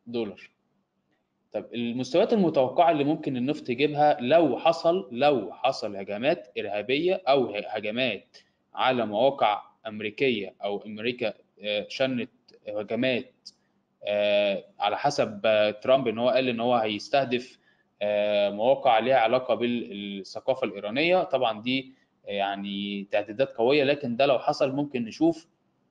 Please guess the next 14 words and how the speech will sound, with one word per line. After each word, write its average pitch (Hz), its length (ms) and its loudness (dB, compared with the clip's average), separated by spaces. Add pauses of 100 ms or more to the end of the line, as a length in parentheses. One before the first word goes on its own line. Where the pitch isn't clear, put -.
(140)
ارتفاعات 117 640 -2
مفاجئة 156 560 2
مؤقتة 147 580 -2
لأسعار 123 480 0
النفط، 120 380 -4
وليست 131 540 -2
أسعار 131 580 0 (200)
ارتفاعات 113 640 0 (100)
مستدامة 139 760 0
زي 117 160 -2
اللي 127 140 0
هتحصل 123 380 -2
في - 80 -14
الذهب. 107 340 -6